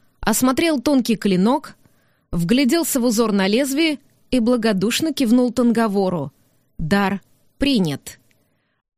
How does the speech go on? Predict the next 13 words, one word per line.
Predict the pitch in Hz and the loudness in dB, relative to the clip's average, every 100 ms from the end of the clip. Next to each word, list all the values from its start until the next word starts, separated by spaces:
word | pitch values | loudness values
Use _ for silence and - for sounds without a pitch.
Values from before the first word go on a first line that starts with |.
| _ | _
Аттар | 226 226 339 | -4 0 0
обнимал | 339 254 302 302 285 | 2 0 2 2 2
меня | 277 262 | 2 2
за | 262 | 0
талию, | - 320 269 220 | 0 0 2 0
и | - | 0
я | 214 226 | 0 0
кожей | - - 277 240 - | -2 -2 0 0 0
ощущала, | 214 - 220 - 311 269 160 - _ _ | -2 0 0 0 0 0 -4 -8 _ _
насколько | 190 202 - 349 285 | -2 -2 0 0 2
он | 254 | 2
доволен | 226 233 277 254 220 | 2 0 0 0 0
приёмом. | 254 254 247 180 151 131 | 0 2 2 0 -2 -6